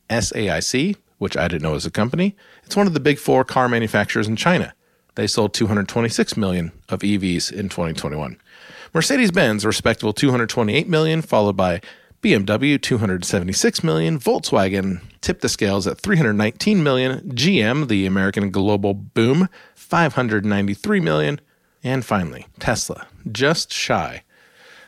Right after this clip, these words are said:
of the billion dollar mark in sales, nine hundred thirty-six million in worldwide sales in twenty twenty-one. So Tesla right now is the largest E V sales company in the world,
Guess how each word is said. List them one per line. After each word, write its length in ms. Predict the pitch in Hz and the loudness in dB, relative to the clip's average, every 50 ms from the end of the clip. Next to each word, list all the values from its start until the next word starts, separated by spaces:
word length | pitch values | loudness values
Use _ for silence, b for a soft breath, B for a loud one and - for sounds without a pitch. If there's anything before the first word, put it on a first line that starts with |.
| B B | B B
of 220 | 117 107 98 104 110 | -6 -6 -6 -4 -2
the 180 | 117 110 110 | -2 0 0
billion 580 | 107 95 92 - 123 143 151 170 165 170 165 143 | -2 -2 -2 0 2 2 2 2 2 2 2 2
dollar 300 | 113 101 92 95 87 82 | 0 0 0 -2 -2 -4
mark 280 | 82 80 82 85 - | -4 -4 -6 -6 -4
in 120 | - 95 90 | -4 -4 -2
sales, 540 | - - 92 78 67 55 64 - - - - - - - - | -2 -2 -2 -2 -4 -6 -6 -6 -8 -8 -8 -10 -16 -10 -4
nine 200 | - 123 151 165 | -2 0 2 2
hundred 340 | 160 160 135 127 113 107 - | 2 2 2 2 0 0 2
thirty-six 540 | - 139 143 143 131 - - 139 - - - | 2 2 2 2 0 0 -2 -2 -2 -2 -4
million 640 | 104 110 123 151 170 175 156 123 101 95 90 85 - - - - | -4 -2 2 2 2 4 2 2 0 -2 -4 -6 -8 -12 -8 -4
in 160 | 110 107 107 | -2 -2 0
worldwide 440 | 110 120 127 123 120 117 117 110 - | 2 2 4 4 4 2 2 0 0
sales 400 | - 107 98 98 95 95 - - | 0 0 0 0 -2 -2 -4 -6
in 140 | 98 92 | -6 -6
twenty 480 | 95 - - 107 104 101 - 107 107 107 - _ _ - | -6 -4 -4 -2 -2 -2 -2 -4 -4 -4 -8 _ _ -8
twenty-one. 800 | - - 87 85 - 95 90 85 - - - 85 78 - - - _ _ _ _ _ _ _ | -6 -4 -4 -4 -4 -6 -6 -6 -8 -8 -6 -6 -6 -8 -10 -16 _ _ _ _ _ _ _
So 160 | - - 139 | -4 -4 -2
Tesla 380 | 131 - - 151 170 - - 143 | -2 0 0 0 2 2 2 4
right 160 | 131 110 92 | 4 2 2
now 220 | 95 95 104 107 - | 0 -2 -4 -4 -4
is 400 | - 139 151 175 175 165 156 - | -2 0 0 2 2 0 -2 -4
the 220 | - - 110 117 117 | -6 -6 -4 -2 -2
largest 580 | 107 104 107 113 113 113 110 117 113 - - - - | 0 0 0 0 0 0 -2 -2 -4 -4 -6 -10 -8
E 200 | - 139 147 143 | -6 -4 -4 -2
V 380 | 120 113 113 113 110 113 - - _ _ _ | -2 -2 -2 -2 -2 -4 -8 -12 _ _ _
sales 460 | - - - - 143 165 160 135 - | -6 -4 -2 0 0 0 0 0 -2
company 300 | - - 90 85 - - | -4 -6 -6 -6 -6 -6
in 60 | 85 78 | -6 -4
the 60 | 73 | -4
world, 280 | 73 73 87 127 147 | -4 -2 -2 -2 -4